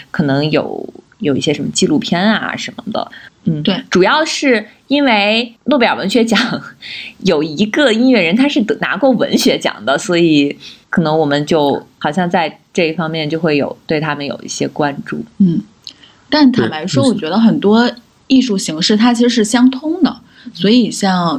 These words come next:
Speaker 2: 比如说我们认识的很多搞其他艺术形式，比如音乐家、作曲家或者，或者是导演，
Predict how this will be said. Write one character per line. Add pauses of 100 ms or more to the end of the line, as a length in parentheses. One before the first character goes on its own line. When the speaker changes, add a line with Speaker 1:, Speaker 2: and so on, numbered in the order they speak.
Speaker 2:
比
如
说
我
们
认
识
的
很
多
搞
其
他
艺
术
形
式，
比
如
音
乐
家、
作
曲
家
或
者， (140)
或
者
是
导
演，